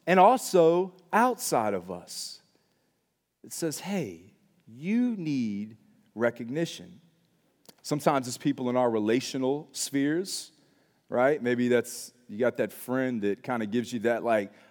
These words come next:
"Oh, you're just underappreciated and you just need more recognition," right? Like,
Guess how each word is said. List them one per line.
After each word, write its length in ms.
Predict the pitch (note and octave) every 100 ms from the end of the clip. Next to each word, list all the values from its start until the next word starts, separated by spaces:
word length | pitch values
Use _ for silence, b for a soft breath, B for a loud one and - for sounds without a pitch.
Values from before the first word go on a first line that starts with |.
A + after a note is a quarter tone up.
| b
"Oh, 220 | D#3 E3
you're 160 | D#3 F3
just 260 | E3 -
underappreciated 1400 | C#3+ F3 F3 F3 E3 - D3+ - A#2+ G#2+ G2+ F#2+ F#2 F2
and 220 | F#2 F2+ - b b
you 140 | E3 F3+
just 200 | F#3 F3+
need 240 | F3 F3
more 240 | D3 D#3
recognition," 760 | E3 E3 D#3+ C#3 D3 D3 A#2+ G#2
right? 360 | A2 C3+ D3+ C#3+
Like, 280 | B2 A#2+